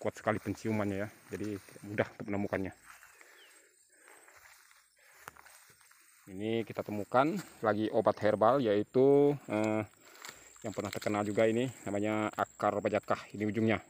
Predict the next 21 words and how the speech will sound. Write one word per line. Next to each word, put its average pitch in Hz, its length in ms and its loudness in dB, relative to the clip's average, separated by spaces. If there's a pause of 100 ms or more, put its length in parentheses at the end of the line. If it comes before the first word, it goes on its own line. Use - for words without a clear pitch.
(120)
Sedangkan 98 400 -6
akarnya 104 400 -4
itu 107 120 -6
berada 98 320 -4
di 95 80 -12
sana 95 240 -8
ya. 95 160 -4 (720)
Nah, - 80 -8
ini 101 80 0
dia, 95 160 0 (280)
ini 110 120 -2
bentuk 107 240 -4
dari 107 80 -2
akar 104 240 -4
bajakah. 101 400 -6 (1120)
Dia 127 160 6
mempunyai 120 320 0
cakar 110 240 -4
elang 117 240 2
seperti 120 320 -6
ini. 107 160 -2